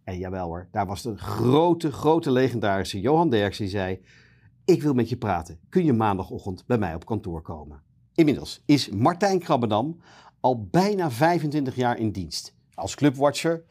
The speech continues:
eh, bij Feyenoord, maar ook gewoon als journalist, sportjournalist over voetbal. En dan bij talloze programma's. Langs de Lijn, Radio één Vandaag, B V S C, Gijs twee punt nul,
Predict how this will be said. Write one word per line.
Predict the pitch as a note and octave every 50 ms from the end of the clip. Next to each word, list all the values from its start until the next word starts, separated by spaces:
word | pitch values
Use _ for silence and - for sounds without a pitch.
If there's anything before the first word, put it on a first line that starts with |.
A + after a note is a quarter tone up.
| - G#2
eh, | F2+ E2 D2+ D2 - _ _ _ - D2
bij | E2 F2 A2 G2+
Feyenoord, | - - A#2+ B2+ D3 E3 E3 F#3 G3 G3+ G#3 G3+ G3+ - - _ _ _ _ -
maar | G#2+ A2+ -
ook | F#3 F3+ F#3 F3+ -
gewoon | - C#3 C#3 C#3+ C#3 C#3 C#3 - -
als | - C#3+ C3+ - - - -
journalist, | - - E3 E3 D#3+ D#3 C3+ B2 - -
sportjournalist | - - - G#3+ G3+ - - E3+ D#3 D3 C#3 - -
over | B2+ B2 G#2+ A2
voetbal. | G2 A2+ F#2+ D#2+ F2+ E2 D#2+ - - - - D#3
En | - C#3
dan | C3+ E3+ E3+
bij | E3+ F3+ F3+
talloze | F3+ F3+ - A3+ G#3 G3+ F#3+ F3 - D#3+
programma's. | C#3+ C#3 B2 B2 G#2+ E2+ D#2 D2+ - - - -
Langs | F#2 A2 C3 D3 D3+ B2 -
de | - C#3+
Lijn, | D3 D3 C#3+ D3 D3 C#3 B2+ - - -
Radio | A2 B2+ C3+ C#3+ D3 D3 D3 D3
één | C3 C3+ D3 D3
Vandaag, | B2 C#3 C#3 C3+ D3 C#3+ C#3+ C#3
B | - - - - - A2+
V | C#3 D3+ D#3+ B2+ C#3+ D#3+ D3+ C#3+
S | C3 -
C, | - D#3 D3 D#3 D#3 - - -
Gijs | - - - E3 E3+ E3+ E3+ -
twee | - E3 D#3 D3+
punt | D#3 E3 D#3 D3
nul, | D3+ D#3+ D#3+ D#3+ E3+ E3